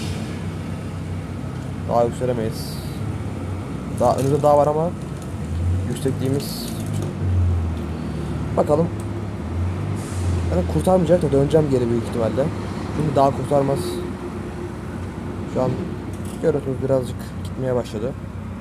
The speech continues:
Dokuz yüz yirmi dokuz. Dokuz yüz otuz üç. Biraz daha gidelim. İnşallah düşmez. Allah korusun.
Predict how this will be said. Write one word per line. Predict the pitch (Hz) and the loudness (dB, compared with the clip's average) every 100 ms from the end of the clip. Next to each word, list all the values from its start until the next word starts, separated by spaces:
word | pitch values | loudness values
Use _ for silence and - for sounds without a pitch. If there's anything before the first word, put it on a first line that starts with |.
| - - - - - - - - - - - - - - - - | -10 -10 -10 -10 -10 -10 -10 -10 -10 -10 -10 -10 -8 -8 -8 -6
Dokuz | 123 120 127 | -6 -4 -4
yüz | 117 | -4
yirmi | 120 117 117 | -4 -4 -4
dokuz. | 113 - - - - - - - - - - - - - - - - | -6 -4 -6 -6 -8 -8 -10 -10 -10 -10 -10 -12 -12 -12 -12 -12 -10
Dokuz | 117 - 127 | -10 -8 -6
yüz | |
otuz | 123 117 120 113 | -4 -6 -10 -12
üç. | - - - - - - - - - - - - - - - - - - - - - - - - - | -14 -14 -16 -16 -16 -16 -16 -16 -16 -16 -16 -16 -16 -16 -16 -16 -14 -14 -12 -10 -10 -10 -10 -10 -4
Biraz | 139 127 | -2 0
daha | 127 120 | -2 -2
gidelim. | 120 135 | -2 -2
İnşallah | 147 135 120 | 2 2 2
düşmez. | 123 135 135 - 123 - - | 0 2 2 2 0 2 2
Allah | 123 127 127 | 4 6 6
korusun. | 64 - - | 6 4 4